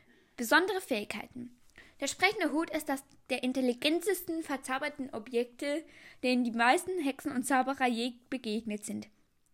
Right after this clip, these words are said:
Er <laughs> enthält buchstäblich die Intelligenz aller vier Gründermitglieder, kann, wie der Name schon sagt, sprechen und verfügt über ein hohes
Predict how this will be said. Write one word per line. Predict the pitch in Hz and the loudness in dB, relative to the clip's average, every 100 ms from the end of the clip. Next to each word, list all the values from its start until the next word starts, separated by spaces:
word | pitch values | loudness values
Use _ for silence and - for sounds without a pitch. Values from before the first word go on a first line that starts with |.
| _ _ _ _ _ _ | _ _ _ _ _ _
Er | 254 294 - | 2 4 4
<laughs> | |
enthält | 262 - 294 320 - 247 - 320 - - - 269 269 | 0 2 2 4 4 2 -2 -12 -14 -16 2 4 4
buchstäblich | - 330 - 294 302 330 - | 2 0 4 4 4 2 0
die | - | -2
Intelligenz | 240 277 285 220 247 269 - | 0 0 -2 0 0 0 -2
aller | 277 285 311 | 2 2 0
vier | 285 269 | 0 -2
Gründermitglieder, | 262 262 240 269 269 - 262 262 277 294 294 320 - - _ _ _ _ | -2 -2 -2 -2 -4 -4 -8 -4 -4 -2 -2 -2 -8 -20 _ _ _ _
kann, | 269 233 240 | -2 0 0
wie | |
der | 247 | 0
Name | 233 233 269 | 0 0 -2
schon | 262 233 | -2 0
sagt, | 220 233 - | 0 0 -4
sprechen | - 285 320 | -2 -2 -2
und | 277 262 | -6 -8
verfügt | - 269 285 - | -4 -2 -2 -4
über | 247 233 | -2 0
ein | 214 208 226 | 2 -2 -2
hohes | 262 311 - | 0 0 -2